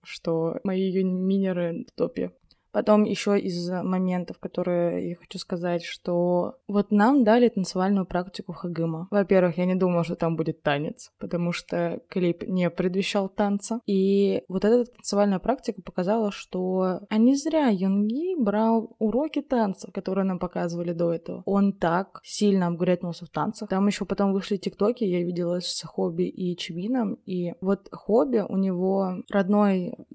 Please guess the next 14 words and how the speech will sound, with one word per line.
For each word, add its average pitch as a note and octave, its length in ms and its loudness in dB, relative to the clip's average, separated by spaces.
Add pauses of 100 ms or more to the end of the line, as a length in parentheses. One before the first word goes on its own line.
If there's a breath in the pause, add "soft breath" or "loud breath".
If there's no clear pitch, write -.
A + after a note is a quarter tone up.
танцевальный G3 440 2
жанр — A3 480 2
это F#3 580 -4 (160)
хоп. - 400 -4 (100)
И G3 280 0 (140)
здесь G3+ 300 -2
тоже G#3 280 2
такие F3 300 -4
элементы F3+ 420 -2
хопа, G#3+ 640 2
и F#3 640 -2
вообще C4 720 0
одинаково A#3+ 580 2
танцуют. A3+ 520 -4